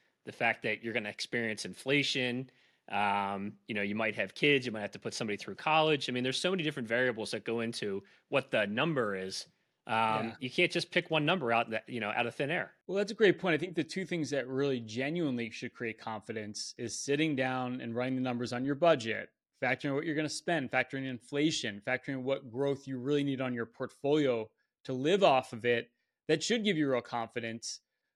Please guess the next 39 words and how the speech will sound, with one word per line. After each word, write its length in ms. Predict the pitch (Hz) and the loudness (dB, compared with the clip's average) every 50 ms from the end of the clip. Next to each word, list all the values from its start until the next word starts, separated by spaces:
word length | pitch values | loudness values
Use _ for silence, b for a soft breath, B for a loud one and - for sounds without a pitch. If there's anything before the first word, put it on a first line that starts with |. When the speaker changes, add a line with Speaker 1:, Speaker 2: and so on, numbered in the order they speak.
| _ - | _ 2
Speaker 2:
Um, 340 | - 139 139 135 131 135 | 4 6 6 6 4 2
and 100 | 139 135 | 0 0
I 40 | 139 | 0
think 260 | 139 - 170 175 151 | 0 2 0 0 4
that's 280 | - 147 147 147 - - | 4 4 4 4 2 0
where 300 | 147 143 135 131 131 127 | 4 6 6 6 6 6
a 100 | 135 127 | 4 2
lot 220 | 123 127 123 127 | 2 2 2 2
of 80 | 127 120 | 0 -2
us 120 | 120 - | -4 -4
make 200 | - 120 113 - _ _ _ - | -2 -4 -4 -4 _ _ _ -6
the 60 | 123 | -6
mistake. 460 | 120 117 110 - - - 143 147 127 - | -4 -4 -2 -2 0 2 2 2 2 0
We 80 | 117 | -2
don't 220 | 120 123 135 151 - | -2 0 -2 -2 -4
take 260 | - 147 147 - - | -4 -4 -4 -4 -6
the 60 | 123 | -10
time, 400 | 117 - - 117 113 113 117 120 | -8 -6 -4 -2 -2 -2 -2 -4
or 100 | 117 113 | -4 -6
people 260 | 110 - 160 143 156 | -4 -2 0 2 2
in 60 | 151 135 | 2 2
our 100 | 127 135 | 2 2
industry 480 | 180 202 165 135 - - - 117 113 | 2 2 2 0 0 -2 -2 -4 -4
specifically 720 | - - - 117 - - - 196 185 190 170 - 147 135 | -4 -6 -8 -8 -4 -2 -2 0 0 0 -2 0 0 0
don't 200 | 127 131 135 - | 0 0 -2 -2
take 280 | - - 147 131 - - | -4 -6 -6 -4 -6 -8
the 60 | 135 | -10
time 360 | - - - 135 127 123 127 | -10 -6 -2 0 0 0 0
to 60 | 127 | 0
run 240 | 120 120 127 123 123 | 0 0 0 0 0
the 60 | 120 113 | -2 -2
numbers. 560 | 113 123 139 156 160 127 117 110 110 110 - | -2 0 0 0 0 0 0 0 -2 -4 -6
They 80 | 120 110 | -8 -8
put 160 | - 107 - | -8 -10 -14
the 80 | - | -14
cart 260 | - - 139 135 - - | -6 -2 0 0 0 -2
before 220 | 113 - - 123 | -8 -8 -6 -6
the 60 | 113 | -2
horse, 500 | 107 - 185 190 156 139 131 - - - | 2 4 6 6 6 4 2 -2 -6 -8